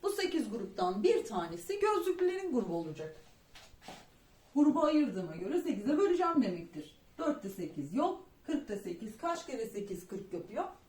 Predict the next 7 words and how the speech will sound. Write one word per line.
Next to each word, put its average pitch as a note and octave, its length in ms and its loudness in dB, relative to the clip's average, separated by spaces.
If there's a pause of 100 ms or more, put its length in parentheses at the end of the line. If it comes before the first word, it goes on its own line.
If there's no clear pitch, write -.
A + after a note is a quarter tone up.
(280)
Beş. - 420 -2 (400)
Beş A#3+ 180 -6
kere F3 100 -8
sekiz, A#3+ 460 -8 (600)
kırk. F3 160 -8 (2250)
Beş C#4+ 280 2 (120)
kişi C#4 480 -2